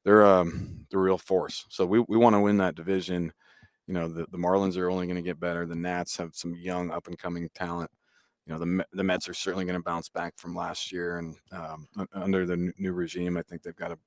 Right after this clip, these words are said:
a, obviously a bright future there too. So, uh, we've got our work cut out for us, no doubt. Um, but, but we like where we're at.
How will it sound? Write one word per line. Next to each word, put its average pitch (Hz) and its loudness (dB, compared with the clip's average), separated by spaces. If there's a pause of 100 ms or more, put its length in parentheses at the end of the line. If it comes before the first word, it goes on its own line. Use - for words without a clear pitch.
(140)
a, 90 -4 (180)
obviously 87 -8
a 85 -14
bright 82 -6
future 92 -8
there 85 -2
too. - 0
So, 90 0 (720)
uh, 107 10 (340)
we've 104 -4
got 104 4
our 95 6
work 104 6
cut 87 4
out 82 2
for 85 -6
us, - -8
no 95 0
doubt. 90 0
Um, 85 -8
but, 90 -6 (100)
but 101 -4
we 98 -6
like 90 -4
where 87 -8
we're 85 -12
at. 82 -18